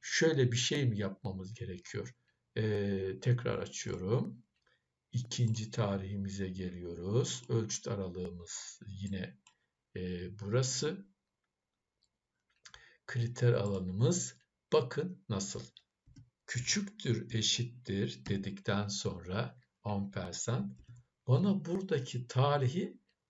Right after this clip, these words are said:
o ayın en son tarihi olarak, e, en son günü olarak verecek. Onu bize seri ay verecek. Seri aya bir tarih veriliyor. Seri aya bir tarih veriliyor.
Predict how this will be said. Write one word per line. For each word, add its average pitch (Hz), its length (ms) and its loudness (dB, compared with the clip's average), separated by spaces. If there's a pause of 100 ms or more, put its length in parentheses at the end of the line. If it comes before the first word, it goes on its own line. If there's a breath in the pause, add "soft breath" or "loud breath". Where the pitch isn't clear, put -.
(120)
o 175 340 2
ayın 127 540 4 (200)
en 151 240 0
son 120 500 2 (220)
tarihi 107 580 0
olarak, 92 600 -6
e, 95 60 -4 (340)
en 110 160 0
son 104 300 -2
günü 101 180 0
olarak 92 380 0
verecek. - 280 -4 (320 loud breath)
Onu 156 320 6
bize 123 260 0
seri 117 580 4
ay 101 200 2
verecek. 85 460 -6 (460)
Seri 123 580 4
aya 143 380 6
bir 127 240 4
tarih 120 500 4
veriliyor. 95 800 0 (680)
Seri 107 460 -2
aya 95 320 -2
bir 98 220 -8
tarih 101 440 0
veriliyor. 104 640 4